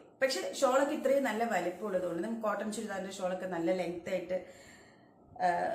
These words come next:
കിട്ടുമല്ലോ. അപ്പൊ അങ്ങനത്തെ ഷാളുകൾ കുറേ എൻ്റെ അടുത്തുണ്ട്. ഇന്ന് വളരെ നാളുകൾക്ക് ശേഷം ഞാൻ ഇന്ന് എൻ്റെ അലമാരയൊക്കെ ഒന്ന് പൊടി തട്ടിയെടുത്തപ്പം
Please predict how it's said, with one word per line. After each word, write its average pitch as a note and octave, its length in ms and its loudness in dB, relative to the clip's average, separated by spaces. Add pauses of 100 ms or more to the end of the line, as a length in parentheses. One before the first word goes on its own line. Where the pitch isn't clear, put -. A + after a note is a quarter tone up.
(320)
കിട്ടുമല്ലോ. F3+ 440 0
അപ്പൊ C4+ 120 0 (240)
അങ്ങനത്തെ D4+ 380 2 (640)
ഷാളുകൾ A3+ 340 6 (100)
കുറേ G#3 220 2 (100)
എൻ്റെ F3 160 -2
അടുത്തുണ്ട്. F3 360 -8 (600)
ഇന്ന് E4+ 140 2 (100)
വളരെ C4+ 360 8 (100)
നാളുകൾക്ക് B3 500 6
ശേഷം A#3 220 2 (100)
ഞാൻ G3+ 180 -4
ഇന്ന് G3+ 200 -4
എൻ്റെ F#3 240 -4
അലമാരയൊക്കെ F3+ 580 -2
ഒന്ന് E3+ 180 0 (240)
പൊടി E3+ 260 -2
തട്ടിയെടുത്തപ്പം F#3 880 -2